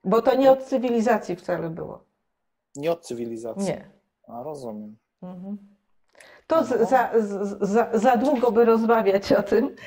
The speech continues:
Speaker 2: Okej.
Speaker 1: No
Speaker 2: Dobrze.
Speaker 1: dobrze, już, już rozmawiamy bardzo długo, a chyba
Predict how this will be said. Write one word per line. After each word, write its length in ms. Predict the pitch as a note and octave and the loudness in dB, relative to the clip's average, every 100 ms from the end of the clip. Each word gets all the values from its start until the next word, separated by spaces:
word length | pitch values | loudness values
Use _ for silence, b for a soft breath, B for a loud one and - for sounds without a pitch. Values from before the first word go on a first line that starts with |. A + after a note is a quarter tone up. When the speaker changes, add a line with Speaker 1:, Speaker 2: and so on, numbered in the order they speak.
| B B B - | B B B -8
Speaker 2:
Okej. 320 | C3+ C3 A#2+ F#3 F#3 - _ _ _ _ _ _ _ B B B B B | -6 -4 -6 -8 -10 -14 _ _ _ _ _ _ _ B B B B B
Speaker 1:
No 140 | D3 D3+ | -2 2
Speaker 2:
Dobrze. 180 | B3+ | 2
Speaker 1:
dobrze, 320 | F4 A3+ F#3 F3+ | 4 2 2 2
już, 260 | A3+ - | 2 -2
już 240 | - B3 A#3+ | -4 -4 4
rozmawiamy 600 | C4 B3+ C4 C4 C#4+ C4 | 4 4 2 2 4 2
bardzo 340 | A#3+ A3 B3 | 0 -2 -2
długo, 440 | A3 A3 F#3 G#3+ B3+ B3+ - A3+ | -2 -2 0 2 4 2 -2 -4
a 260 | A3 A3+ A3+ | 0 0 -2
chyba 880 | - C4 A#3 G3+ A3+ G#3+ G#3+ G#3+ | 2 4 4 0 2 4 4 2